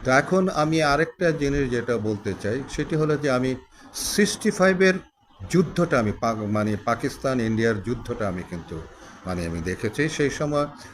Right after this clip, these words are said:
যুদ্ধের সময়টা আমি ঢাকায় গিয়েছিলাম, তো সেইখানে আমি দেখলাম যে, যে ইলেকট্রিক লাইটগুলো সেগুলো ঠোঙা দিয়ে রেখে-, মানে ঢেকে রাখা হয়েছে।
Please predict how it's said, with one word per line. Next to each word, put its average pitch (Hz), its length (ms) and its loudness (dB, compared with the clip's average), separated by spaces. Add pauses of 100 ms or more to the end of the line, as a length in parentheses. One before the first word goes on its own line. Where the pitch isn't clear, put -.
(180)
যুদ্ধের 147 400 2
সময়টা 151 640 2
আমি 120 300 0 (380)
ঢাকায় 113 280 4
গিয়েছিলাম, 113 580 0 (380)
তো 120 100 0
সেইখানে 151 460 2
আমি 123 200 2
দেখলাম 110 480 0
যে, 104 180 2
যে 101 240 -2 (260)
ইলেকট্রিক 120 500 2
লাইটগুলো 107 680 2 (220)
সেগুলো 165 340 2 (120)
ঠোঙা 180 300 4
দিয়ে 127 140 4
রেখে-, 104 440 -2
মানে 98 320 -2
ঢেকে 117 220 2
রাখা 90 180 -4
হয়েছে। 73 260 -16